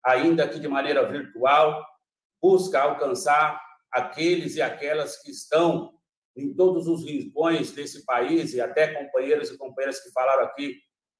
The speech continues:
é, de outros países, para reafirmar que é nenhum passo atrás e rumo às novas conquistas. Então, nós queremos já, é, nesse bloco, chamar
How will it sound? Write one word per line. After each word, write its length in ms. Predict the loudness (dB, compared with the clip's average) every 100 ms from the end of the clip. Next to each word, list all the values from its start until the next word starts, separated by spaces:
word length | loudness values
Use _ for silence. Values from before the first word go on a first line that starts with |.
| 0
é, 460 | 6 8 6 2 -10 _
de 120 | -10 -4
outros 360 | -4 -4 -6
países, 880 | 2 4 6 4 4 0 0 -10 _ _
para 160 | 0 2
reafirmar 880 | 4 2 4 0 2 0 0 -4 -14 _ _
que 140 | _ -2
é 160 | -2
nenhum 640 | 0 -2 0 0 0 -2 0
passo 460 | 0 0 -2 -4
atrás 680 | -4 -2 2 2 0 -6 -16 _ _ _
e 100 | -8
rumo 800 | -8 -2 0 2 2 0 -2 -10 _
às 180 | -6 -2
novas 300 | -2 0 -2
conquistas. 580 | -4 -4 -8 -16 -18 _ _ _ _ _ -10
Então, 480 | 2 4 4 -2 -14 _ _ -2
nós 160 | 0
queremos 400 | 2 0 0 -2
já, 460 | 0 0 0 -6 -16 _ _ 0
é, 200 | 2 2
nesse 280 | 0 -6 -6
bloco, 640 | 0 2 2 -4 -12 -16 _ _ _ _ _
chamar 1000 | -2 -2 0 -4 0 0 -2 -6 -18